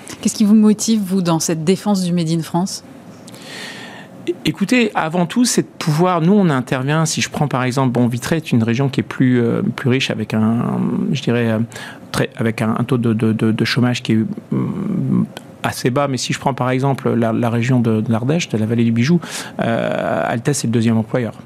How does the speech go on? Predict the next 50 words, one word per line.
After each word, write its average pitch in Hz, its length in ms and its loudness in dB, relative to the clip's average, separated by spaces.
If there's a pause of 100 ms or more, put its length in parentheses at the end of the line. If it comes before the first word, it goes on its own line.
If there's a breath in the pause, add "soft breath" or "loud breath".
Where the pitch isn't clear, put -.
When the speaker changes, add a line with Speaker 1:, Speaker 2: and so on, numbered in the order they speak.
(240)
Speaker 2:
Hein, 117 180 2
on 123 60 2
est 120 80 2
dans 113 120 2
une 120 180 4
vallée 117 180 0
qui 127 160 -6
Speaker 1:
Ouais. 113 220 0
Speaker 2:
est, 110 60 -4
qui - 180 -2
est, - 20 -2
qui 117 140 -4
est 113 40 0
quand 120 160 -2
même 120 260 2 (640 loud breath)
a-, - 220 -4
assez 127 240 0
loin, 135 260 2
on 143 140 2
a 117 60 4
une 113 160 4
heure 113 80 2
et 113 80 0
quart 123 160 0
de 123 80 2
Valence 120 480 -2 (400 loud breath)
et, 120 320 2
et, 120 500 2
et 120 60 0
très 127 160 -2
sincèrement, 127 400 0
bon, - 100 -8
il 110 80 2
y 107 40 4
a 104 40 4
d'autres 110 220 0
industriels, 113 480 0 (340 loud breath)
mais 123 340 2
on 127 300 0
a 131 40 2
un 127 100 0
rôle, 127 320 0 (180)
euh, 165 160 0
de 127 140 2
défense 123 340 0
de 127 60 2
ce 120 100 -4
territoire, 135 640 0
de 123 80 -4
maintien 117 460 0